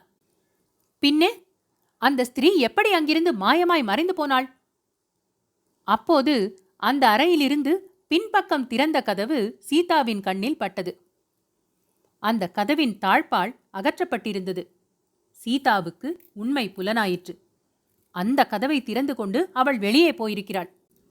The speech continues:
போலீஸ்காரர்கள் வந்து தடபுடல் செய்தது ரசியா பேகத்தின் காதில் பட்டிருக்க வேண்டும். சந்தடி அடங்கியதும் புறப்பட்டிருக்கிறாள். தான் தெரிந்து கொள்ள விரும்பியதை அவளிடம் தெரிந்து கொள்ள முடியாமற் போய்விட்டது. ஆயினும்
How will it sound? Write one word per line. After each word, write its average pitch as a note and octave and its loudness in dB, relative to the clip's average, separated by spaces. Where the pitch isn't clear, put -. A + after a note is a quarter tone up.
போலீஸ்காரர்கள் A3 4
வந்து A3 -6
தடபுடல் A#3+ 0
செய்தது G#3+ -2
ரசியா D#4+ 4
பேகத்தின் A3 -2
காதில் C4 2
பட்டிருக்க B3 -4
வேண்டும். F#3+ -8
சந்தடி A#3+ 4
அடங்கியதும் A3+ -2
புறப்பட்டிருக்கிறாள். A3 -2
தான் A#3+ 4
தெரிந்து C#4 0
கொள்ள D4+ 0
விரும்பியதை G#3+ -2
அவளிடம் A3 0
தெரிந்து D4+ -2
கொள்ள B3+ 0
முடியாமற் C#4 2
போய்விட்டது. G3+ -6
ஆயினும் G3+ 0